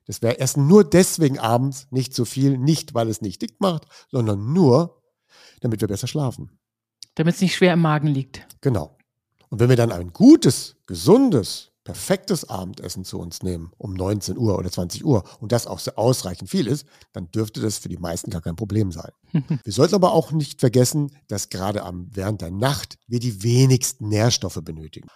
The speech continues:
Speaker 1: Habe ich zwar quasi abends nochmal Sport gemacht, dann ist es sogar ganz gut, dass ich nochmal mich, ähm, ausreichend ähm, ernähre, weil nach dem Sport brauche ich dann vielleicht auch diese Nährstoffe.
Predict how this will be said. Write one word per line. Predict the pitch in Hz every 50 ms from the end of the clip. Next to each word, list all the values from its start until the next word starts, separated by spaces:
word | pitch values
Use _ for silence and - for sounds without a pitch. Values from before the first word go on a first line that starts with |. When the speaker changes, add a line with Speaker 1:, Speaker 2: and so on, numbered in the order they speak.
| _ _
Speaker 1:
Habe | - - 113 135 156 139 131
ich | - 120 - -
zwar | - - 107 95 90 87 -
quasi | - 98 92 92 90 87 95 -
abends | - 123 143 160 139 110 98 - -
nochmal | 98 82 92 87 90
Sport | - - - 151 180 185 -
gemacht, | - 98 98 127 143 127 - - - - - _ _
dann | - 104 - -
ist | 147 120
es | 147 135 -
sogar | 120 113 107 113 110 - -
ganz | - 101 104 104 - _
gut, | - 185 190 165 - - - -
dass | 104 95 90
ich | 92 85
nochmal | 95 87 85 95 95 98 104 107 104 139 _ _ _ _ _ _ _ _ _ _ _ _ _ _ _
mich, | - 113 101 98 - -
ähm, | 110 95 90 95 -
ausreichend | - 107 113 123 - - 98 98 107 - 110 101 - - _ _ _ _ _ _ _ _ _ _ -
ähm, | 98 95 104 -
ernähre, | - - 98 98 104 113 123 143 165 160 110
weil | 101 104 104 104 107 - - - _ _
nach | - 104 -
dem | - 98
Sport | - - - 110 113 -
brauche | - - 117 123
ich |
dann | - 127 117
vielleicht | - 127 117 113 120
auch | 98
diese | 90 104 92 90
Nährstoffe. | 92 101 120 123 - - 165 156 - 196 208